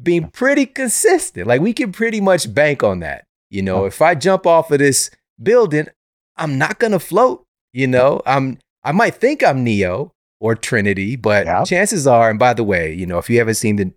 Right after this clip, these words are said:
Speaker 1: the latest Matrix, don't see it. All right?
Speaker 2: Don't see
Speaker 1: Keep, keep, keep it pure in your mind. Keep the Matrix pure in your mind. It,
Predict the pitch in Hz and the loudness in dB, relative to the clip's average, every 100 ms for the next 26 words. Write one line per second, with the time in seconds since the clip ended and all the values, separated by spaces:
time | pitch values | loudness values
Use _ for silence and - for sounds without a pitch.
0 | - 87 101 101 95 101 92 - 90 - | -14 -12 -4 -4 -4 -6 -8 -8 -10 -10
1 | 82 80 80 80 - _ _ _ - 76 | -10 -10 -12 -14 -18 _ _ _ -10 -4
2 | 165 226 135 131 - _ _ _ - 180 | -2 0 0 -2 -6 _ _ _ -6 -2
3 | 247 269 _ _ _ - 175 220 202 240 | -2 -4 _ _ _ -6 -2 -2 0 0
4 | - - 233 240 269 247 226 196 196 190 | -2 -4 2 4 6 4 2 0 2 4
5 | 185 170 127 98 87 92 143 170 156 151 | 4 4 2 0 -2 -4 -2 0 0 2
6 | 147 135 127 - 127 123 117 113 107 95 | 2 0 -4 -2 0 2 0 0 0 0
7 | 87 85 98 104 | -4 -8 -14 -14